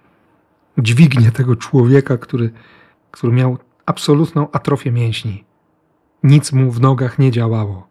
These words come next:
i nie mogło działać. A ten go chwyci, podniesie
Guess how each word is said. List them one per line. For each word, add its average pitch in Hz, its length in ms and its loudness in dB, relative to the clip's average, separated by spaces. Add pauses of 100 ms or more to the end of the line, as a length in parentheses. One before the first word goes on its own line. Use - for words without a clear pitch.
(120)
i 180 80 0
nie 139 140 6
mogło 117 300 0
działać. 98 380 -14 (400)
A 175 80 -4
ten 185 180 2
go 139 120 0
chwyci, - 680 -4 (200)
podniesie 165 720 -2